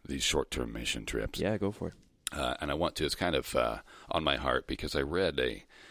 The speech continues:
Speaker 1: really, to what was to me a very offensive post written,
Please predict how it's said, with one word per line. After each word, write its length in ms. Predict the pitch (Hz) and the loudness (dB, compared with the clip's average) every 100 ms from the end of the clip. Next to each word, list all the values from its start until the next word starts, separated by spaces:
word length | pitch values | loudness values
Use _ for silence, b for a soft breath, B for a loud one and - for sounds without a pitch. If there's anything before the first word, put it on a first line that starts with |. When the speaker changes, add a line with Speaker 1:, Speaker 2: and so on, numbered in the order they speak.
| B B B B | B B B B
Speaker 1:
really, 1080 | 92 98 95 80 73 64 57 53 50 - - | -2 2 2 2 2 0 -2 -4 -6 -10 -4
to 100 | - | 2
what 180 | 76 - | 2 2
was 160 | 64 | 0
to 120 | - 64 | -2 0
me 140 | 62 | 0
a 60 | 57 | 2
very 180 | 60 | 2
offensive 460 | 57 - 58 - - | 2 0 -2 -4 0
post 400 | - - - - | 2 2 0 0
written, 400 | 60 - - - | 0 0 -4 -8